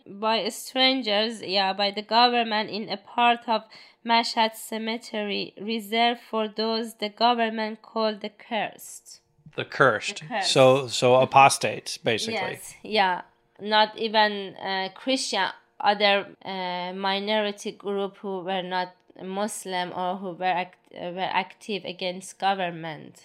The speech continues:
Speaker 1: So they're reserved for those people. It was and still is a dusty, unmarked grave.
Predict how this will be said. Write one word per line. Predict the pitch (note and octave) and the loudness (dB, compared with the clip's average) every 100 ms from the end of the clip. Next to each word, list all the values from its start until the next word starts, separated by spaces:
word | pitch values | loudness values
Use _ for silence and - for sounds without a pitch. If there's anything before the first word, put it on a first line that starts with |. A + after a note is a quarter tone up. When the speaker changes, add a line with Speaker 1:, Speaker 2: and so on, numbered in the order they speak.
| _ | _
Speaker 1:
So | G#3 | -6
they're | G3+ G#3+ | 0 0
reserved | G#3+ A3+ G3+ A3+ A3+ | 0 -2 0 0 0
for | A3 | -4
those | G3 F#3 G3 - | -6 -6 -8 -10
people. | - A3+ A3 - D#2 B1+ _ - | -8 -8 -8 -10 -10 -10 _ -8
It | G#3+ - - | -8 -6 2
was | A#3+ A#3+ G#3+ | 4 4 2
and | G3+ G#3+ F3+ | 2 2 -2
still | A3 - A#3 | -10 -4 -4
is | E3+ A3 G#3 | -2 -4 -6
a | |
dusty, | G3+ G#3 A3+ - - G#3 | -2 0 0 -2 -8 -8
unmarked | - G3+ G#3 G3+ G3+ G3+ _ _ | -4 -6 -4 -4 -4 -6 _ _
grave. | G3+ G3+ G3 E3 | -4 0 0 -2